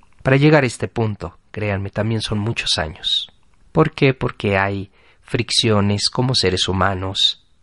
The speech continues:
hay muchos cambios de personalidad. De repente te das cuenta que la persona a la que amaste, pues simplemente ya es otra, ya ni siquiera le conoces.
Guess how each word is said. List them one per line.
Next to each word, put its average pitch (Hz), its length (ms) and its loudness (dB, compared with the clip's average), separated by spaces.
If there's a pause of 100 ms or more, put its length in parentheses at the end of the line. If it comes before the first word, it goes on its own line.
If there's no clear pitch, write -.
(100)
hay 104 160 -2
muchos 131 420 0
cambios 104 800 -2 (240)
de 104 80 -2
personalidad. 98 760 -2
De 113 120 -2
repente 107 360 -2
te 107 140 -2
das 107 160 0
cuenta 107 240 0
que 107 120 0
la 104 120 0
persona 113 360 -2
a - 20 -2
la 113 120 0
que - 120 -4
amaste, 113 480 0 (440)
pues 113 140 0
simplemente 143 680 4
ya 127 180 4
es 143 260 4
otra, - 440 -2 (100)
ya 156 140 0
ni 180 120 4
siquiera - 480 0
le 101 140 0
conoces. - 760 -2